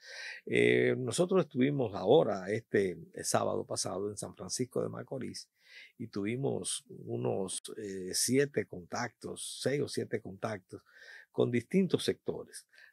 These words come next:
desde gente que vende en ventorrillos y en el mercado, eh, también con sectores médicos, eh, profesionales, con maestros,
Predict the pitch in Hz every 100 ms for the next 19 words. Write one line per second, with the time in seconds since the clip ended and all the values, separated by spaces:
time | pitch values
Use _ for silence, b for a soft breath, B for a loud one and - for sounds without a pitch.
0 | - - 107 104 104 104 101 98 127 135
1 | 127 127 117 110 107 98 110 127 117 110
2 | 107 104 107 b b b - 101 95 95
3 | 90 87 104 147 131 104 98 - 92 87
4 | 85 82 - - 143 143 110 113 120 b
5 | b b _ - 101 98 98 92 101 98
6 | 92 95 - - 98 87 90 95 147 135
7 | 107 - 98 95 - 95 90 - 82 82
8 | - 87 107 147 131 113 110 - 113 110
9 | 104 104 98 95 98 139 170 - 127 131
10 | -